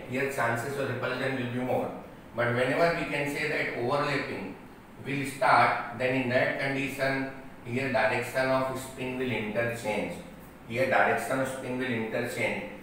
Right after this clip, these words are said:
You know, in case of quantum number, up spin तो plus one by two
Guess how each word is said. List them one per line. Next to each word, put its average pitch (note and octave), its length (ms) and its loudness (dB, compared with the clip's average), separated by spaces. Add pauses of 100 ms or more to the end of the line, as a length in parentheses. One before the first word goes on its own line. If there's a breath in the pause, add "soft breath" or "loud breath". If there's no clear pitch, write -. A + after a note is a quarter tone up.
(120)
You B2+ 80 -2
know, D#3+ 80 2
in C#3+ 220 2
case C#3+ 220 -2
of D3 220 -2
quantum A#2+ 520 2
number, C3 500 4 (140)
up - 320 6
spin A2 580 -4 (360)
तो - 180 -6
plus C3+ 320 2
one B2+ 240 2
by G2 300 2
two - 140 -8